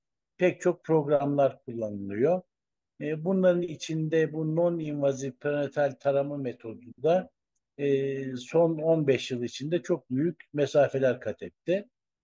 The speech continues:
Peki bu genetik hastalıkların, e, ülkemizde demeyeceğim ama bütün diğer ülkelerde bile, e, bir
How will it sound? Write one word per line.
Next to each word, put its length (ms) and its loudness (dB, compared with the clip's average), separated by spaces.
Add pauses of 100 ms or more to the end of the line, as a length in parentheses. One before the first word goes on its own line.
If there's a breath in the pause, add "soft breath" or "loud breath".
(520)
Peki 400 4 (400)
bu 340 2
genetik 460 2
hastalıkların, 920 2 (420)
e, 40 -18 (640)
ülkemizde 840 2
demeyeceğim 480 2
ama 280 2 (840)
bütün 400 -2
diğer 260 4
ülkelerde 800 2
bile, 300 -4 (420)
e, 60 -10 (960)
bir 400 -4